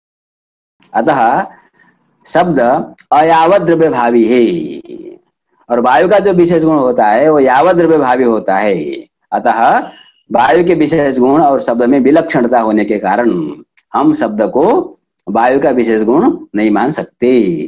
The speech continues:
ठीक है, तो ये वायु को लेकर एक जो प्रश्न आया था कि शब्द का आश्रय आप वायु को मान लो, इसका भी ग्रंथकार ने समाधान दे दिया। शब्द अयावत द्रव्य भावी है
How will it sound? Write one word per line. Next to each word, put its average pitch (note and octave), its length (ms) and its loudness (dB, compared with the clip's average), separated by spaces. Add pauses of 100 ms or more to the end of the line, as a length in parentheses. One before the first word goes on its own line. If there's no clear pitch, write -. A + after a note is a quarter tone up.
(520)
ठीक E3+ 320 0
है, C#3 140 0
तो - 340 -8
ये C3 80 2
वायु C#3+ 240 2
को D#3 80 0
लेकर C3+ 220 0
एक A#2+ 120 2
जो A#2 80 0
प्रश्न A#2 280 -4
आया F#2 200 0
था C3 340 -2 (320)
कि A2+ 60 -4
शब्द C#3 300 -2
का C#3+ 120 0
आश्रय A#2+ 380 -2
आप G#2+ 180 0
वायु A#2+ 240 2
को C3+ 80 0
मान G2 280 0
लो, E3 380 -2 (300)
इसका B2+ 240 -2
भी C3 120 -2
ग्रंथकार A#2 400 2
ने G#2+ 100 -2
समाधान G#2 440 -2
दे F#2+ 120 -2
दिया। G#2+ 480 0 (140)
शब्द C#3 280 -2
अयावत C#3+ 460 2
द्रव्य C3 260 0
भावी G2+ 340 -2
है F#2 760 -4